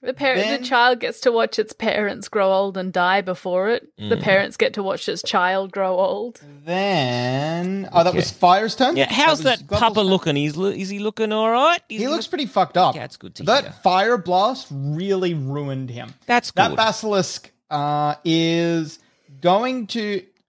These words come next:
Speaker 2: nah, it attacks Big T. There is no target it can see better.
Speaker 3: It's
Speaker 2: It hits.
Speaker 3: Ah, no.
Speaker 1: No.
Speaker 2: Big T, you take five points of piercing damage.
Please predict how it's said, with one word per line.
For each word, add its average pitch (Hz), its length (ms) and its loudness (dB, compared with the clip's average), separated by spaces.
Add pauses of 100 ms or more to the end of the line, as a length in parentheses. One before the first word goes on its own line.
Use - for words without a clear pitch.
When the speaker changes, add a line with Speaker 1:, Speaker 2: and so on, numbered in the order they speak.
(200)
Speaker 2:
nah, 156 260 2
it 160 100 -4
attacks 160 300 -2
Big 127 240 -8
T. 117 240 -12 (600)
There 147 120 -2
is 143 140 -4
no 156 200 2
target 127 380 2
it 123 80 -6
can 135 140 -6
see 131 180 -4
better. 123 320 -6 (2250)
Speaker 3:
It's 101 320 -8
Speaker 2:
It 160 240 0
hits. 285 560 2
Speaker 3:
Ah, 98 520 4
no. 165 300 4
Speaker 1:
No. 233 1040 2 (260)
Speaker 2:
Big 208 180 -6
T, 247 140 -2
you 214 200 -4
take 175 220 0 (140)
five 202 280 2
points 240 240 -4
of 254 80 -8
piercing 165 440 -2
damage. 151 520 -2